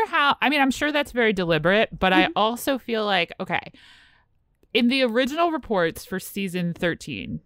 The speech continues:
Speaker 1: which is the season that will be coming later this year, they, uh, initial reports were that it was gonna be eight episodes and it had to be shortened for the pandemic.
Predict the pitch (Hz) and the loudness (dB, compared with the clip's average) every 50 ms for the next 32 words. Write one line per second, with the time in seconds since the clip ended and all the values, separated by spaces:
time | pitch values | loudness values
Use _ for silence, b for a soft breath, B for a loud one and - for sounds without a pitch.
0 | _ - 175 170 - 190 175 - 190 185 - 208 196 196 208 233 233 190 208 202 | _ -10 -10 -8 -6 -6 -6 -4 -4 -4 -2 -2 -2 0 2 2 2 2 0 -2
1 | 180 202 - - 202 180 185 170 160 151 147 147 135 143 - - 120 - - - | -4 -6 -6 -4 -4 -2 -2 -2 -2 -2 -2 -2 -4 -6 -6 -8 -8 -6 -6 -8
2 | - 113 170 170 175 165 - - 180 170 170 - - 220 208 220 233 - - 285 | -6 -4 -4 -4 -4 -4 -4 -4 -4 -4 -4 -2 0 2 4 4 4 2 2 0
3 | 277 269 269 - - 190 185 180 - 190 175 170 165 160 147 151 170 165 156 147 | 0 0 0 0 0 0 0 0 0 -2 -2 -2 0 0 -2 -2 -4 -6 -4 -4
4 | 156 - - 190 208 202 202 165 - 156 - - 156 151 147 143 143 131 131 - | -4 -2 0 2 2 4 2 0 -2 -4 -4 -2 0 0 0 0 -2 -4 -4 -2
5 | 165 165 151 151 143 151 - - 160 151 - 143 - - 147 131 127 - 170 135 | -2 -2 -2 -2 -6 -8 -6 -4 -4 -4 -4 -4 -6 -8 -8 -10 -8 -8 -8 -8
6 | 131 123 113 98 73 - | -6 -6 -6 -8 -8 -10